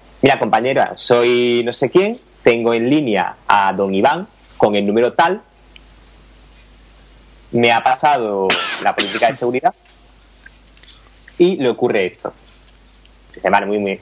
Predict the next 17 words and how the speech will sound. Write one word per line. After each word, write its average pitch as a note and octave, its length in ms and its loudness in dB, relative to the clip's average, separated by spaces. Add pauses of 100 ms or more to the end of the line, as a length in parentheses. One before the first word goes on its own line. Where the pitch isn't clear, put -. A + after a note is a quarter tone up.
(100)
muchas A2+ 180 0
gracias, G2 220 -2
pásamelo". G#2+ 340 -2 (1120)
En A2+ 60 0
ese G2+ 120 0
momento B2+ 260 0
tú B2 120 -6
dices, G#2 240 -2
"Don A2 120 2
Iván, B2 280 0 (380)
me A2+ 100 2
comentaba A2+ 320 0
mi C#3+ 100 -4
compañera C#3+ 420 0
que D3 80 -4
no B2+ 100 0
tenía A#2 360 0